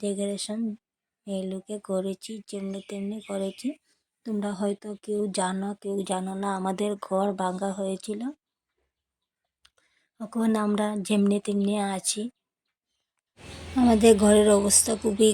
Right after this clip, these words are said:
খারাপ, এখন আমরা যেমন করে পারছি এমন করে আমাদের ছোট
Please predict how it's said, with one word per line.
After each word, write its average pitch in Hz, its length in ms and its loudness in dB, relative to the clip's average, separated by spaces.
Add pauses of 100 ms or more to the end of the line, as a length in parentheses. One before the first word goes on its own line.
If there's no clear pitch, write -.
(120)
খারাপ, 190 320 2 (100)
এখন 220 200 -2 (100)
আমরা 202 180 2 (140)
যেমন 208 360 2 (140)
করে 208 180 2 (100)
পারছি 180 280 0 (100)
এমন 202 220 2
করে 208 220 0
আমাদের 202 380 -2
ছোট 196 120 -2